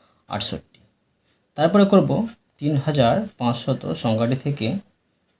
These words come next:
ছাপ্পান্ন বাদ দেব। ছাপ্পান্ন বাদ দিলে হয় তিন হাজার চারশত চুয়াল্লিশ। এবার দেখো কি করব,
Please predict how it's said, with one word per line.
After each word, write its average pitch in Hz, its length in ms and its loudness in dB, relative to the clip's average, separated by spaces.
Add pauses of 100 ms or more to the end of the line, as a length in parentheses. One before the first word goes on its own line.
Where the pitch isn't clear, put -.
(160)
ছাপ্পান্ন 131 420 0 (120)
বাদ 95 180 2
দেব। - 160 -14 (680)
ছাপ্পান্ন 165 320 2 (120)
বাদ 135 180 8
দিলে 160 140 4
হয় 120 240 2 (120)
তিন 135 260 0
হাজার 131 280 2 (680)
চারশত 139 480 2 (640)
চুয়াল্লিশ। - 600 -4 (1000)
এবার 190 220 6
দেখো 156 320 2
কি 147 100 -10
করব, 135 240 -2